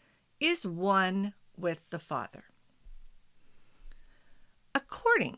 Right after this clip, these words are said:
to Delio, Jesus came into the world to make whole what has been shattered and broken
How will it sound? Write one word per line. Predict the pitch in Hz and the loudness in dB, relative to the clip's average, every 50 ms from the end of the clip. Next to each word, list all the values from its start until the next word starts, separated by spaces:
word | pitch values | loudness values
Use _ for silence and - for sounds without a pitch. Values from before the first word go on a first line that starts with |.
| _ - | _ -14
to | - - 190 | -10 -8 -6
Delio, | 196 185 156 139 113 104 87 - - - - 226 - _ - - - - | -2 -2 -2 -2 -2 -6 -8 -10 -10 -10 -12 -12 -14 _ -20 -20 -18 -6
Jesus | - 202 226 247 233 277 285 - - | -2 0 0 0 0 -2 -6 -6 -8
came | - - 208 180 190 175 - - - - | -6 -4 -2 -2 -2 -2 -4 -8 -8 -2
into | 185 190 208 233 - - 330 | 0 2 2 2 2 0 -2
the | 311 370 | 0 0
world | 349 339 302 226 143 - - - - - - - _ _ _ _ _ _ _ _ - | 2 4 4 4 4 2 -2 -6 -10 -16 -20 -20 _ _ _ _ _ _ _ _ -10
to | - - 269 277 | -6 -2 0 2
make | 269 262 262 254 247 233 - | 2 4 4 4 2 2 -2
whole | - - - - - - 320 349 359 311 226 175 160 - - 254 302 339 - _ _ _ _ _ _ _ _ _ _ _ _ _ _ _ _ _ _ - | -10 -20 -20 -18 -8 -2 0 2 2 2 2 2 0 -4 -6 -6 -8 -8 -10 _ _ _ _ _ _ _ _ _ _ _ _ _ _ _ _ _ _ 0
what | 214 247 277 294 | 6 6 6 8
has | 294 294 254 - | 6 4 0 0
been | - 269 262 254 254 | 2 2 4 4 4
shattered | - - - - 262 254 285 311 320 330 330 330 330 320 294 - | 2 -2 -2 2 2 4 4 4 4 4 4 4 4 2 0 0
and | - 254 262 277 285 247 | 0 0 0 2 0 0
broken | 214 214 190 175 170 - 170 151 151 156 175 | 2 2 2 2 0 -2 -6 -4 -4 -6 -8